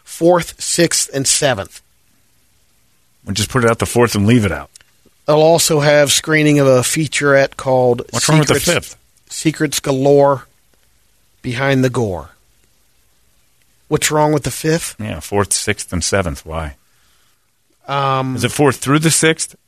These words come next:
Speaker 2: and then the seventh?
Speaker 1: No, it says
Speaker 2: Maybe fourth.
Speaker 1: October fourth, sixth, and seventh.
Speaker 2: Huh.
Speaker 1: This is the year that, um, October fifth is no longer.
Speaker 2: <laughs> Oh, we've gotten rid of that?
Speaker 1: Yeah.
Speaker 2: Oh, we lost the fifth to
Speaker 1: We
Speaker 2: covid.
Speaker 1: lost. We lost.
Speaker 2: That's a shame.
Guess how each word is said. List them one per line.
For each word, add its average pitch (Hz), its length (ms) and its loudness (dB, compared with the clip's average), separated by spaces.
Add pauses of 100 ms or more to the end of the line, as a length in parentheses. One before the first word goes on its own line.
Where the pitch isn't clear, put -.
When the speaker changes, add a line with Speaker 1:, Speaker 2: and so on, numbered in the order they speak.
Speaker 2:
and 117 220 -2
then 120 220 2
the 123 100 0
seventh? 127 400 -2
Speaker 1:
No, 180 200 2
it 156 80 -4
says 139 180 -4
Speaker 2:
Maybe 135 120 -4
fourth. - 40 -6
Speaker 1:
October 170 320 -2
fourth, 175 580 -4
sixth, - 640 -10
and 143 140 -14
seventh. - 540 -12 (140)
Speaker 2:
Huh. 156 160 -6 (2000)
Speaker 1:
This 165 220 -2
is 160 140 -4
the 156 80 -8
year 151 240 -6
that, 139 280 -6
um, 127 300 -10
October 135 460 -16
fifth 131 360 -18
is 113 160 -18
no 127 140 -10
longer. 113 520 -14
Speaker 2:
<laughs> - 200 -4
Oh, 202 180 4
we've 156 120 0
gotten 165 240 -2
rid 151 160 2
of 180 60 2
that? 220 220 2
Speaker 1:
Yeah. 101 480 -6
Speaker 2:
Oh, 92 60 -20
we 95 80 -10
lost 92 240 -4
the - 60 -12
fifth 95 240 -8
to 95 80 -10 (140)
Speaker 1:
We 87 60 -6
Speaker 2:
covid. 85 100 -6
Speaker 1:
lost. 127 380 -10
We - 80 -18
lost. 110 280 -18
Speaker 2:
That's 87 180 -14
a - 40 -16
shame. 78 400 -18